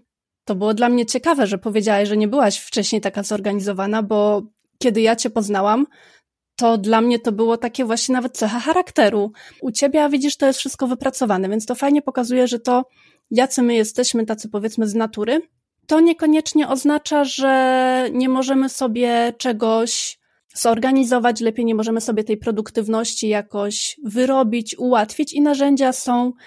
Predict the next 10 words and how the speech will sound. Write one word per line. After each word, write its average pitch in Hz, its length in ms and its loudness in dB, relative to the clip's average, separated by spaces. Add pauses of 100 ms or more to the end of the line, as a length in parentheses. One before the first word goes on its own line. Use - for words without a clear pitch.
(140)
takim 240 340 -2
ułatwiaczem, 214 800 -2 (260)
bo 220 240 2
to, 269 240 0
co 226 540 0 (240)
chciałybyśmy 226 800 0
przekazać 277 540 -2
też 214 180 -6
tym 214 140 -6
odcinkiem, 220 720 -4